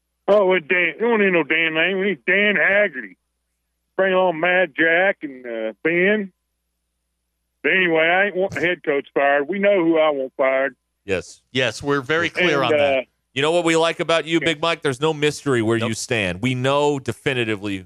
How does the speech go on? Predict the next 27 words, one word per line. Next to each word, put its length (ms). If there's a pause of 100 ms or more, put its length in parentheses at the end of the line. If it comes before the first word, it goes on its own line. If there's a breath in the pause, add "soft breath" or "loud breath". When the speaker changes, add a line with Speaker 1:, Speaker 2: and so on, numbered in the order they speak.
Speaker 2:
what 320
your 120
position 500
is, 160
and 100
I 60
like 260
that. 220
Speaker 1:
<laughs> 60 (1500 loud breath)
And 220
how 340
come 140
my 140 (120)
promo 400
ain't 120
been 120
changed 380
to 60
what 160
I 180
said 280
Saturday 280
night? 240 (100)
You 200
know, 140
Saturday 360
night, 320